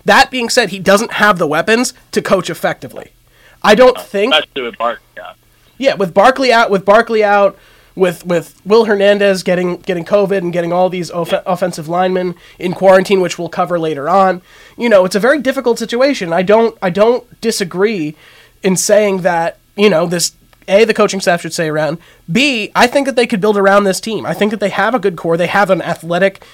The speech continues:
Speaker 1: fast quarterback. I mean, he
Speaker 2: Yeah.
Speaker 1: outran everybody on that eighty-yard run. If he,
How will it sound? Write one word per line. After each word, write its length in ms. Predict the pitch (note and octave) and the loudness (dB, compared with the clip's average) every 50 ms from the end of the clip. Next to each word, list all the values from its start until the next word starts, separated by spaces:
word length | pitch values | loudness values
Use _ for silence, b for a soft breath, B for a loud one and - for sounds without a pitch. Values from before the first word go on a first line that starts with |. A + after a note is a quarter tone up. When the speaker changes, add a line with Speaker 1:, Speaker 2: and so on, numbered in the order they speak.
| b b | b b
Speaker 1:
fast 480 | - - - F#3+ E3+ G3 A3 G#3+ - - | -20 -10 -4 0 2 2 2 0 -2 -2
quarterback. 640 | - G3+ A3 C4 B3+ G3+ C3+ - - C3+ F3 - | 0 0 0 2 0 -2 -4 -4 -6 -6 -4 -4
I 80 | - F3+ | -2 0
mean, 260 | G3 G3+ G#3 G#3+ G3 B B B B B | 2 2 2 2 0 B B B B B
he 160 | - D4 E4 | 2 2 4
Speaker 2:
Yeah. 140 | C#4 C#4 C#4 | 6 4 4
Speaker 1:
outran 340 | B3 B3+ C4+ C#4 C#4 B3+ | 6 6 6 6 6 6
everybody 400 | G3 G#3+ A#3+ C#4 C4+ A#3 A3 G3 F#3 | 4 2 2 2 2 0 0 2 2
on 80 | G3 | 2
that 100 | G3 F#3 | 2 2
eighty-yard 340 | F3+ F3+ F3+ E3+ E3+ F3 E3+ F#3+ | 0 -2 -4 -2 -2 -2 0 2
run. 180 | A#3+ A#3+ D3+ C#3+ | 2 2 2 0
If 100 | E3 D3+ | -4 -6
he, 120 | E3 | -6